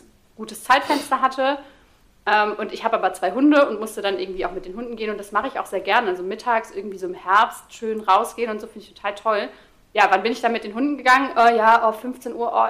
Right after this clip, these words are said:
irgendwie immer noch, oh, irgendwie weiß ich nicht. Und dann, äh, ja, sechzehn Uhr, keine Ahnung, voll spät irgendwie. Und dann denke ich mir so,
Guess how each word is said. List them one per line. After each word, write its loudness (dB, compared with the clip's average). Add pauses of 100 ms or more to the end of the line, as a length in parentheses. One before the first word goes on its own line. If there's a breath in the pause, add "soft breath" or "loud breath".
irgendwie -10
immer -6
noch, -6
oh, 2
irgendwie -6
weiß 2
ich -12
nicht. -2 (480 loud breath)
Und 2
dann, 4
äh, 0
ja, 4
sechzehn -6
Uhr, -2
keine 0
Ahnung, 4
voll -6
spät -8
irgendwie. -4 (520 loud breath)
Und -2
dann 2
denke -6
ich -18
mir -12
so, -8